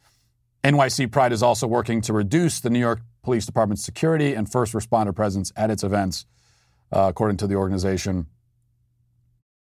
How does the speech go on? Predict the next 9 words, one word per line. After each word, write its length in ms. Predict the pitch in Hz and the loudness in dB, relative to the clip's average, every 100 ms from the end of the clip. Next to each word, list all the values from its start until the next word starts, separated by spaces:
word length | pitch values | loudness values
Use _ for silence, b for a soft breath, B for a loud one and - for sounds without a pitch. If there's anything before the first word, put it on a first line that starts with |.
| _ _ _ | _ _ _
And 260 | - 151 170 | 2 2 4
Andre 340 | - 170 160 135 | 4 4 4 2
Thomas 400 | - 147 143 120 | 2 2 2 0
of 80 | |
Heritage 400 | 104 135 127 127 | 0 0 0 0
of 140 | 110 - | -2 2
Pride 280 | 156 139 120 | 4 4 2
said, 200 | 117 - | -2 2
quote, 280 | 151 107 | 2 2